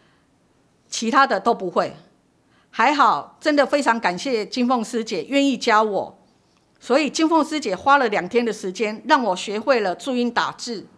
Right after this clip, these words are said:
及怎么用符号，及 Gmail 收信、回信，只要能够运用在校对的运作，金凤师姐都教我了。所以我就开始我校对的事了。刚开始校对，说真的，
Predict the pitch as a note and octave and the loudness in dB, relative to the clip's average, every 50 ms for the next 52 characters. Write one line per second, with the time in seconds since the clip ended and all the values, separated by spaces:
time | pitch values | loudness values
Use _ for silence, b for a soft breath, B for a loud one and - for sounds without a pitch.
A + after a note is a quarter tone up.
0 | b b b b b b b b - A#3+ A#3+ C#4 - G#3+ F#3+ G3+ G#3+ C4+ D4 C4 | b b b b b b b b -8 -6 -4 -2 -2 -2 -2 -2 0 0 0 0
1 | A#3+ - - E3 F3+ G3+ A#3+ G3 E3 - b b b b b b b b - - | 0 -4 -8 -12 -4 0 2 2 2 0 b b b b b b b b -10 -8
2 | A3 G#3+ A#3+ B3+ - - _ - - C4+ C#4 C#4+ C#4+ C4 A3 - - B3+ B3 B3 | -6 -6 -6 -8 -10 -12 _ -4 -2 0 2 4 2 2 2 0 0 0 0 0
3 | B3 - C4+ G#3 F3+ C3 - - - _ _ _ - G3+ G3+ A#3 A#3 - D#4 C4+ | 0 -2 -2 -4 -4 -6 -10 -16 -20 _ _ _ -4 -2 -2 0 -2 -2 -2 -4
4 | G#3 D#3+ - - - _ _ _ - B3 D4 F4+ F4+ D#4+ C#4 B3+ B3+ C#4+ D4+ D4 | -6 -6 -10 -12 -20 _ _ _ -4 2 4 4 4 4 2 0 2 4 4 4
5 | B3 C#4+ D4+ C#4+ C#4+ C#4+ C4 A#3+ D4 B3+ - - D4+ C4 B3+ A#3+ C4+ B3 A#3 G#3+ | 4 2 0 2 2 0 2 0 0 -2 0 0 2 2 2 2 0 0 0 -2
6 | G#3 A#3+ C4+ A3+ G#3+ - B3+ A#3+ F#3+ C3 - - b b b b b b b b | -4 -2 -4 -4 -4 -2 -2 -2 -2 -2 -6 -10 b b b b b b b b
7 | b _ - C#4 C#4+ C#4 D4 C#4+ A#3+ - - C4+ C4 A#3 F#3+ F3+ - A3 A3+ G#3 | b _ -4 -2 0 2 0 0 0 -2 -4 -6 -6 -6 -6 -4 -4 -4 -2 0
8 | - G#3+ G3+ G#3+ G#3 E3+ C3+ C#3 C#3+ C3 - - _ _ _ _ _ _ _ _ | 2 2 2 2 0 -2 -6 -8 -10 -14 -16 -20 _ _ _ _ _ _ _ _
9 | - - A3 A3 B3 C4+ C4 A3 E3+ B2 - - - F3+ F#3+ F#3 D4+ C#4+ - C4+ | -12 -6 -2 0 0 0 0 -2 -4 -8 -10 -12 -10 -8 -4 -4 -4 -2 0 0
10 | C4+ C4+ - G3+ F#3+ - F3+ E3 D3+ - - B3 A3 A3 A#3+ A#3+ G3+ F#3+ F#3+ F3+ | -2 0 -2 -6 -8 -6 -8 -8 -6 -2 0 0 0 0 -2 -4 -4 -4 -8 -10
11 | - - A3 F3+ D#3+ C#3+ - - - _ _ _ _ _ _ _ _ _ _ _ | -10 -10 -12 -12 -12 -14 -16 -20 -20 _ _ _ _ _ _ _ _ _ _ _
12 | _ _ _ _ _ _ _ _ _ _ _ - - C#4 C#4+ C#4 D4+ C#4+ C#4+ - | _ _ _ _ _ _ _ _ _ _ _ 0 0 0 2 2 2 0 0 0
13 | A3 F#3+ - C4 A#3 G#3+ G3 G#3 A#3 A3 E3+ C#3 - - - A#3+ A3 A3 A3+ G#3+ | -4 -4 0 2 2 2 2 0 -2 -2 -2 -4 -6 -4 -4 -4 -2 -2 -4 -4
14 | G#3 G3+ F#3 D3 - - | -4 -4 -6 -6 -6 -10